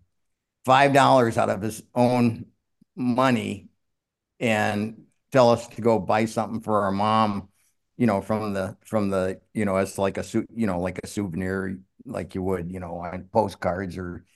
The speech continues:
you know, something like that. So, yeah, he was, uh, uh, he was real good. He, he,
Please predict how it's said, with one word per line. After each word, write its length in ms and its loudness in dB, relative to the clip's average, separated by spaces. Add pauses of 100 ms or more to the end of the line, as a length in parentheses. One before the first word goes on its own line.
(180)
you 80 -4
know, 120 -2
something 340 -4
like 280 -8
that. 320 -8
So, 380 -8 (320)
yeah, 220 -4
he 120 -2
was, 360 -4
uh, 360 -4 (720)
uh, 380 -10 (800)
he 80 0
was 160 0
real 200 0
good. 360 -8 (100)
He, 240 -2
he, 220 -4